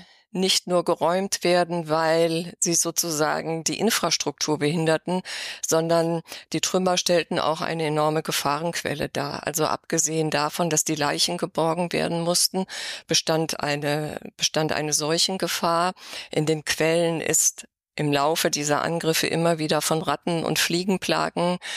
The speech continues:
äh, zu lesen, wo dann Maßnahmen ergriffen wurden,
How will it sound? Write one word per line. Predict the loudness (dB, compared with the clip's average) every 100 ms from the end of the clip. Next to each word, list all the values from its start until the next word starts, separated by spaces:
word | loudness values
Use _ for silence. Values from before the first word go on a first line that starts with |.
| -10 -8
äh, | -8 -4
zu | -2
lesen, | 2 4 4 2 0 -2 -2 -6 -12 -2
wo | 0
dann | 2 2
Maßnahmen | 2 2 2 2 0
ergriffen | -2 -2 -4 -2 -4 0
wurden, | 0 2 0 -2